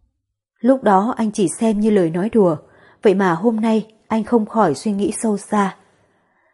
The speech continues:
Tất cả đến cùng là đã xảy ra chuyện gì? Người hãm hại anh rốt cuộc là ai? Rốt cuộc có quan hệ gì với Chân Chân hay không? Kim chủ của cô là ai? Ôm mấy nghi vấn này, anh từ từ ngủ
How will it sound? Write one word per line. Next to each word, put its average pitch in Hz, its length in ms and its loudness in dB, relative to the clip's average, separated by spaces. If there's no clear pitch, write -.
Tất 294 180 -4
cả 202 280 4
đến 202 220 -2
cùng 208 220 0
là 185 100 -2
đã 190 260 -4
xảy 208 140 4
ra 240 200 -2
chuyện 220 240 0
gì? 180 320 -4
Người 196 220 2
hãm 185 200 -4
hại 240 240 -2
anh 208 260 0
rốt 285 180 -2
cuộc 196 200 2
là 185 100 2
ai? 214 380 -2
Rốt 311 240 0
cuộc 247 120 6
có 254 140 0
quan 254 220 0
hệ 240 140 2
gì 202 240 0
với 190 280 0
Chân 254 160 0
Chân 247 180 0
hay 254 120 2
không? 247 260 2
Kim 277 180 2
chủ 233 240 4
của 156 140 -4
cô 254 160 0
là 208 180 2
ai? 226 380 -2
Ôm 196 260 0
mấy 185 180 0
nghi 220 220 0
vấn 202 220 -2
này, 175 320 0
anh 262 160 0
từ 208 140 4
từ 180 240 2
ngủ 175 220 2